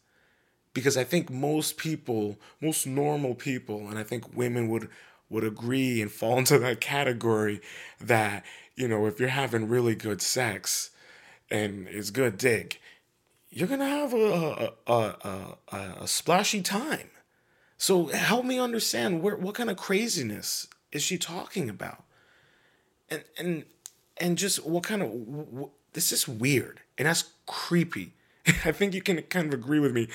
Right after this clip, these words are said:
That's a little weird. That's a little creepy and, and extremely unhealthy. And then to have that mentality, and then you,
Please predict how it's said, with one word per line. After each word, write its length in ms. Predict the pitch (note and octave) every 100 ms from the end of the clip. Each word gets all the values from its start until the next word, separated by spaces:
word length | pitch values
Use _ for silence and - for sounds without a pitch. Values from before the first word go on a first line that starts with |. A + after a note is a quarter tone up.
| - -
That's 220 | C#3 -
a 20 |
little 180 | E3+ F3+
weird. 440 | E3+ D3+ D3 C#3 - - -
That's 160 | - C#3+
a 40 |
little 180 | C#3+ C#3
creepy 520 | C3+ D3 C#3 C#3 B2+
and, 200 | G#2 A2 -
and 120 | A#2
extremely 560 | G#2+ - - F3 E3+ C3+
unhealthy. 680 | A2 A2 C#3+ C#3 - G2+ - - - - _ _ -
And 140 | D3+
then 220 | D#3+ D#3+ E3 _ _ _ _ _ _ _ _ _ _ _ _ _ - -
to 100 | D3
have 240 | D#3 F#3 F3+
that 180 | F3
mentality, 920 | E3 D3 C#3+ D#3 F3 D#3 A#2 A2 G#2 - - -
and 100 | C3+
then 120 | C#3
you, 220 | C#3 C3+